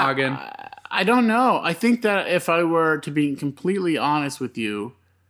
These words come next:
Speaker 2: the one that's most memorable to me was we tasted a blue corn whiskey.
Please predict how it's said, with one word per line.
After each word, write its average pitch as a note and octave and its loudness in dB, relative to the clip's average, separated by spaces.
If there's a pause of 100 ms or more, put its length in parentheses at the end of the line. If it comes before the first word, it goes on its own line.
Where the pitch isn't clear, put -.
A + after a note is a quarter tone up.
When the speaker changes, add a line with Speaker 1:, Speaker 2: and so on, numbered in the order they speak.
(760)
Speaker 2:
the C#3+ -2
one D3+ 4
that's D#3 0
most C#3 0
memorable D#3+ 2
to F#3+ -4
me F#3+ 2
was D3+ 2
we C3+ 2
tasted C#3 -2
a A#2 0
blue B2 -2
corn G#2 -6
whiskey. G2+ -12